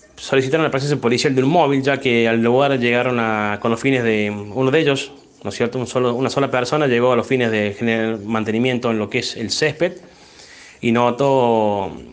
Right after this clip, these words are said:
una de las ventanas del, del lugar violentada y le faltaban solamente,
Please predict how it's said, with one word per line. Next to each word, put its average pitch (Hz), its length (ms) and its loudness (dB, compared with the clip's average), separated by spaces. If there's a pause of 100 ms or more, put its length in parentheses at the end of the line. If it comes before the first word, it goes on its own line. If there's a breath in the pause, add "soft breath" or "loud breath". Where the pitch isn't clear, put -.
(240)
una 147 180 2
de 131 40 2
las 110 120 0
ventanas 120 500 0
del, 110 420 -2
del 110 120 0
lugar 127 320 2
violentada 113 500 2
y 160 40 2
le 139 80 2
faltaban 127 580 -2
solamente, 127 840 0